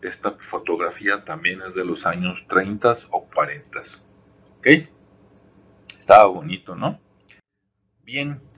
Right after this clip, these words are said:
aquí está otra foto que tiene cara de más antigua, pero de hecho es más nueva que la anterior, eh, según yo, espero no equivocarme, porque si te fijas ya no está el Parián.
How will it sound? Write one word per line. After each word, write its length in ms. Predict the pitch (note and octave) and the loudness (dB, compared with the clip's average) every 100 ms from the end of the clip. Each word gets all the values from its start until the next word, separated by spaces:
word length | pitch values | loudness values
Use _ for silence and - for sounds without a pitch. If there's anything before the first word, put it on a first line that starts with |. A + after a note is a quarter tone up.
| - - - | -20 -20 -18
aquí 200 | - G3+ | -6 0
está 240 | - A3 | 4 4
otra 220 | A3 G3+ | 4 0
foto 420 | G3+ F3+ F3+ F3+ | 2 2 2 -2
que 100 | - | -4
tiene 320 | A#2 C#3 D#3 D3+ | -10 -6 -4 -2
cara 220 | C#3 D3 | -2 -2
de 100 | A#2 | -4
más 260 | A2+ B2 | 2 2
antigua, 580 | C#3 C3 - C3 C3 B2+ | 2 -4 -4 2 4 4
pero 200 | G2 F#2+ | 2 0
de 140 | F#2+ G#2+ | 0 -2
hecho 240 | G#2+ B2 | -4 -8
es 140 | A#2 A#2+ | -10 -8
más 220 | A#2+ A#2+ | -10 -8
nueva 340 | A#2 A2 A2+ | -6 -4 -6
que 100 | - | -8
la 120 | G2 | -12
anterior, 560 | G2 G2 C3 C#3+ D3+ D3+ - - - - - | -10 -6 4 8 8 6 -14 -20 -20 -20 -16
eh, 160 | F2+ E2+ | -4 4
según 400 | - - G2+ G#2 | 4 4 -6 4
yo, 300 | C3 G#3+ - | 6 6 2
espero 320 | - - F2+ G2 | -12 -6 -4 -6
no 100 | G2+ | -8
equivocarme, 640 | - A2+ - C3+ C3+ D3+ | -10 -8 4 4 4 -2
porque 280 | D3+ - G#2+ | -8 -4 0
si 140 | - | 0
te 100 | A#2 | -2
fijas 340 | - C#3+ D#3 - | -10 -6 -4 -2
ya 120 | B2 | -2
no 80 | B2+ | -2
está 240 | - A#2 | -4 -4
el 140 | A2+ | -4
Parián. 540 | - A#2+ B2+ C#3+ D3 | -4 -2 2 4 4